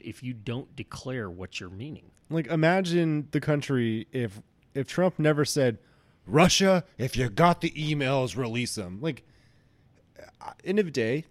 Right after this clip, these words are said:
Speaker 2: I know he's joking. He thought it'd be a funny thing to say. <laughs> But all that did was, those, those dumb words gave, an, there's enough meat there,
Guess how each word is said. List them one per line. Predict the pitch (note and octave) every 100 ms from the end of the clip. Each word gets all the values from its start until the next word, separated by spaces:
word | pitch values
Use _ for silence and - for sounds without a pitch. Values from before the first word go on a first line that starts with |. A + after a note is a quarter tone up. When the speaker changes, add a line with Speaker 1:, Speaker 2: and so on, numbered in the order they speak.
| _ _ _ _ _ _ _
Speaker 2:
I | A3
know | A#3 D4+
he's | F#3+
joking. | - A#2 F#2 D#2+ D2+ - _ _ _
He | F3+
thought | E3+ F3
it'd | F3
be | E3
a |
funny | - D3+ D#3+
thing | D#3 F3
to | F3
say. | A#3 B3 A2+ -
<laughs> | - - _ _ - - _
But | - B3 G#3+ G3+
all | - F#3
that | G#3 F#3
did | D3 D3+
was, | C#3 C3+ C3 B2 - _ _ _ - - -
those, | C#3 F3+ G#3 E3+
those | C3+ D3+ F3 B2
dumb | C3 E3 E3+
words | D3+ D#3 C3+ A#2 G2+ C#3
gave, | C3 C#3 C3 B2+
an, | C#3 C3 -
there's | A#2+ D#3 A#2+
enough | A#2+ D3 E3+ -
meat | D3 D3 -
there, | G#2 A2+ A2